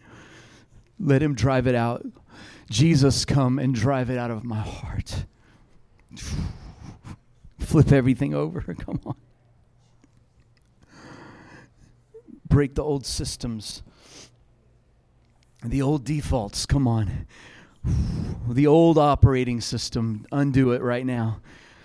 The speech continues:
We drive out compromise.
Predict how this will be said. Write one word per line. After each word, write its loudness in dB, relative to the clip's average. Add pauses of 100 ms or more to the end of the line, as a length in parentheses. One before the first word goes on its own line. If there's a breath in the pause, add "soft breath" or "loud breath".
(480 loud breath)
We 4
drive 6
out 2 (440 loud breath)
compromise. -2